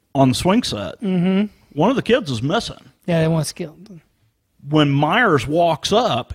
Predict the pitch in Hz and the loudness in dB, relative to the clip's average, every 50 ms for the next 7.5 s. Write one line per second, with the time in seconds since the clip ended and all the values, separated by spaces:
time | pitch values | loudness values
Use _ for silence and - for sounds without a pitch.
0 | - - - - 147 190 202 175 139 135 185 196 202 208 - 160 139 - - - | -18 -14 -8 -4 -2 -2 -2 -2 -4 -2 0 0 0 0 -2 -2 -4 -4 -6 -6
1 | - 190 185 175 151 123 131 127 135 160 208 214 196 143 - - - 123 107 110 | -2 0 0 0 0 0 0 2 2 2 0 0 -2 -4 -4 -6 -6 -6 -6 -4
2 | 117 117 107 - - 170 190 180 123 101 76 67 71 - 185 - 175 147 120 143 | -4 -4 -6 -6 -6 -4 -4 -4 -4 -6 -8 -10 -10 -10 -8 -8 -8 -6 -4 -2
3 | 170 170 151 143 131 143 147 143 139 135 - - 147 151 156 151 156 135 127 113 | -2 -2 -2 -4 -6 -8 -8 -8 -8 -10 -10 -6 -4 -4 -4 -4 -4 -6 -8 -8
4 | - - - - - _ _ _ _ 170 165 170 165 160 165 180 175 175 175 185 | -12 -16 -20 -20 -20 _ _ _ _ -4 0 2 2 4 2 2 0 -2 0 2
5 | 180 175 170 165 180 175 151 - 196 185 - - 151 156 175 175 160 135 123 120 | 2 2 2 2 0 -2 -2 -4 -6 -6 -4 -4 -4 -2 0 0 0 0 0 -2
6 | 117 127 131 123 110 107 - - - 190 185 185 180 175 165 151 190 202 185 - | -2 -2 -2 -4 -4 -6 -8 -4 -2 0 2 2 4 4 2 2 2 0 -2 -4
7 | - 165 151 139 123 - 110 104 110 - | -4 -2 -2 -2 -2 -6 -10 -12 -12 -14